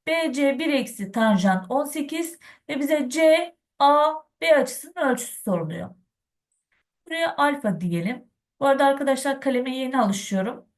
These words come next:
Kötü yazabilirim bazen. Lütfen kusura bakmayalım. Şimdi tamam alfayı yazdık. Şimdi gördüğünüz gibi bu dik üçgende hipotenüs uzunluğu yok.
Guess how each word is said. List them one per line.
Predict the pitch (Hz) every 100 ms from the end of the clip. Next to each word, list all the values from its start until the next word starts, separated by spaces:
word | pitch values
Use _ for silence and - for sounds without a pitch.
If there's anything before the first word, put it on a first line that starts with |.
| - - _ _
Kötü | 269 262 262
yazabilirim | 247 240 233 220 190 185
bazen. | 180 185 285 277
Lütfen | - 220 202
kusura | - 202 190
bakmayalım. | 175 170 - 165 180 285 - _ _ - - - -
Şimdi | - 466 254 185 - _ _
tamam | 415 403 381 427 392
alfayı | - 359 440
yazdık. | 370 180 143 - _ _ _ _ _ _ _
Şimdi | - 370 381
gördüğünüz | 381 381 381 453
gibi | 381 370 359 359
bu | 381
dik | 359 -
üçgende | - - 381 339 330 392
hipotenüs | 381 - 370 381 339 330
uzunluğu | 311 302 339 453 403
yok. | - - -